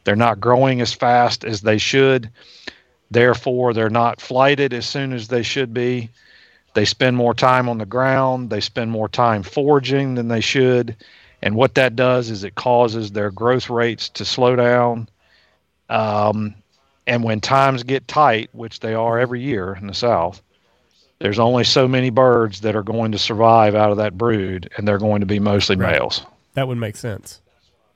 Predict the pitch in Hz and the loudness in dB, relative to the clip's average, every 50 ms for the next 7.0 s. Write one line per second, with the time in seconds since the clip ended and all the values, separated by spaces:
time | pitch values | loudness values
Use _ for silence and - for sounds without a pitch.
0 | _ _ _ _ - 120 117 - - 131 120 110 107 104 98 - - - 120 110 | _ _ _ _ 2 2 2 2 0 0 2 2 2 2 2 -2 -4 -2 -2 -2
1 | - 131 117 107 101 - - 117 110 101 - - 104 98 95 90 90 82 73 71 | 0 0 2 2 2 0 0 -4 -4 -4 -6 -8 -8 -8 -8 -10 -10 -12 -12 -12
2 | - _ _ _ - - - - - - - _ _ - 110 117 117 - - - | -14 _ _ _ -20 -20 -20 -20 -20 -20 -20 _ _ -6 -2 -2 -2 -2 -2 -2
3 | 123 120 113 95 120 123 135 139 139 135 123 120 117 120 127 127 123 120 113 110 | 0 0 0 4 4 6 6 6 6 4 4 4 6 6 6 6 6 6 4 2
4 | 107 104 107 104 95 _ _ _ _ _ _ _ _ _ _ _ _ _ _ _ | 2 0 -2 -6 -12 _ _ _ _ _ _ _ _ _ _ _ _ _ _ _
5 | _ _ _ _ - - - - 156 156 156 139 98 95 98 104 - - - - | _ _ _ _ -20 -6 2 4 6 6 6 4 2 -4 -8 -8 -8 -10 -12 -12
6 | - - _ _ _ - 110 107 104 - - - 127 127 117 101 92 95 98 | -16 -20 _ _ _ -16 -12 -10 -10 -10 -8 -6 -6 -6 -4 -6 -8 -10 -12